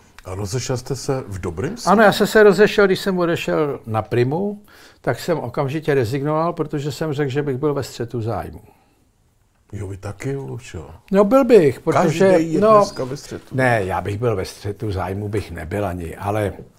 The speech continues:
Speaker 2: já už jsem to jednou zažil, Xaver, když jste v komerčním médiu, tak takový ty malinko připozaschlí intelektuálové jsou potom jaksi vůči vám, eh,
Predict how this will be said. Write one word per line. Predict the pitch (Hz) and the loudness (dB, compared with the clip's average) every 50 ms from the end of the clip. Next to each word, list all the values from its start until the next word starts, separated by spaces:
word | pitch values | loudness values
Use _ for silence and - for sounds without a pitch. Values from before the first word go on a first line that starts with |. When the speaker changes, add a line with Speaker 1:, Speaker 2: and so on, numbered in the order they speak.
| _ _ _ _ _ _ _ _ _ _ _ _ - | _ _ _ _ _ _ _ _ _ _ _ _ -4
Speaker 2:
já | - 113 113 | 0 2 4
už | 147 165 151 - | 4 2 2 0
jsem | - 175 170 160 | -2 -2 -2 -2
to | - 165 | 0 0
jednou | 160 143 135 131 131 135 131 147 151 143 | 2 2 0 0 0 -2 -4 -2 -2 -2
zažil, | 107 123 135 113 - 151 139 107 | 0 0 -2 2 2 2 2 2
Xaver, | - - - 113 104 104 95 87 | 0 -2 -2 0 0 0 0 0
když | 92 98 - | -2 -4 -4
jste | - - 170 127 | -2 0 0 0
v | - - - _ _ | 0 -4 -10 _ _
komerčním | - 117 120 143 156 156 151 - - 151 143 131 113 | -2 0 2 4 2 2 0 -4 -4 -4 -2 -2 -2
médiu, | 104 107 104 104 101 107 104 107 107 107 113 123 131 117 - _ _ _ _ _ _ _ _ _ _ _ _ _ _ _ | -2 -2 -2 -2 -2 -2 -2 -2 -2 -2 -4 -6 -10 -12 -18 _ _ _ _ _ _ _ _ _ _ _ _ _ _ _
tak | 127 120 117 - - 110 117 113 104 - | -2 -2 -2 -4 -8 -10 -8 -8 -10 -8
takový | - 123 113 - 147 160 160 | -8 -8 -6 -4 -6 -6 -4
ty | 160 165 156 127 - - | -4 -4 -4 -4 -6 -8
malinko | - 127 123 120 123 147 156 143 - 160 | -10 -6 -4 -4 -4 -4 -4 -4 -4 -6
připozaschlí | 156 - - - 123 123 139 147 127 160 160 160 - - 156 131 113 | -6 -6 -6 -6 -4 -2 0 0 2 2 0 0 -4 -4 -4 -2 -2
intelektuálové | 110 110 - 135 127 135 131 - - 143 139 139 139 139 139 139 143 139 147 147 143 | -2 -2 -2 0 0 0 -2 -2 -2 0 2 2 4 2 2 2 2 2 0 0 -2
jsou | - - - 123 127 | -2 -4 -4 -4 -4
potom | 123 - 143 143 - 147 135 120 104 - - - - - - - | -2 -4 -2 0 2 2 0 0 -4 -8 -14 -18 -18 -18 -14 -10
jaksi | 117 113 117 110 - - - 156 135 | -8 -6 -6 -6 -8 -6 -4 -4 -4
vůči | 120 127 123 123 - 156 | -2 -4 -6 -4 -4 -2
vám, | 143 151 151 147 143 131 104 95 - 107 | 0 0 0 0 -2 -6 -8 -12 -12 -10
eh, | 117 | -8